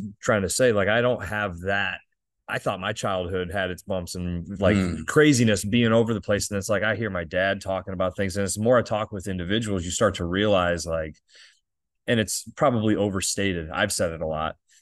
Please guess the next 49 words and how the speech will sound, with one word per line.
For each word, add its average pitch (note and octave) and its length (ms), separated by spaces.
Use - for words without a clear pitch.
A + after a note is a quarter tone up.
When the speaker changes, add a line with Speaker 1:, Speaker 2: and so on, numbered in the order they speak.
Speaker 1:
The G#2+ 260
most B2+ 300
interesting A#2 440
people G2 340
have F2+ 200
the F2 80
fucking F2 320
craziest F2+ 440
background. F#2 480
And G#2+ 120
it's G2+ 140
like, F#2+ 180
I A2 100
just C3+ 200
put A2 140
my F#2+ 120
son A#2+ 300
in G2 80
jujitsu. E2 540
It A2 60
Speaker 2:
Mm-hmm. G#2+ 240
Speaker 1:
was, A#2 220
he A2 160
started, G2+ 480
he A#2 80
had G#2+ 120
a F#2 40
second G#2+ 380
class F#2+ 280
this - 200
morning. F#2+ 300
I F2+ 100
was, F2 120
I G#2 100
was G2+ 140
up F#2+ 160
in F2 360
the F2+ 280
strip, G2+ 300
or F#2+ 160
up F2 140
in F2 120
Zealy F#2+ 420
at G2 120
that A#2 160
location. F#2 800
And A2 180
it's G2+ 160
like, G2+ 380